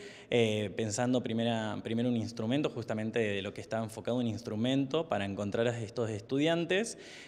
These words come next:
que no podían ad-, adquirir la beca económica y tampoco alcanzaban, por diversas circunstancias, a, eh, pagar la tarifa dos, que es de la de los precios anteriormente mencionados.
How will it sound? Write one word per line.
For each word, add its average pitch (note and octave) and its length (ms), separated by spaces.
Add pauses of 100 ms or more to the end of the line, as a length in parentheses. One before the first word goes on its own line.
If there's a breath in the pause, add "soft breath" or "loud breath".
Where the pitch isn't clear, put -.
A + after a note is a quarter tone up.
que C3+ 180
no F3+ 320
podían E3 280
ad-, D3 240
adquirir B2 440
la A#2 260
beca A#2+ 200
económica D#3 640
y C3+ 80
tampoco B2+ 580
alcanzaban, A2+ 760
por G2+ 140
diversas G#2+ 360
circunstancias, E3 1120 (260 loud breath)
a, C#3+ 420
eh, A2 260
pagar B2 500
la A2 180
tarifa A2 420
dos, C#3 280
que G#2 320
es G#2 80
de G#2 80
la G2 120
de G2 60
los F#2 100
precios G#2 440
anteriormente G#2 540
mencionados. F#2+ 680